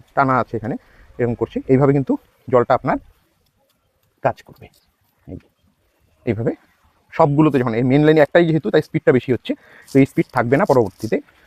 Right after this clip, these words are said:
যখন এইসবে কাজটা সম্পূর্ণ হবে। তো এইভাবে আমি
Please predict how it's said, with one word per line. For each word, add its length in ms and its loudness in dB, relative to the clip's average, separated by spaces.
যখন 220 -6
এইসবে 220 -14
কাজটা 300 -4
সম্পূর্ণ 300 -4
হবে। 100 -6
তো 60 -4
এইভাবে 300 4
আমি 160 2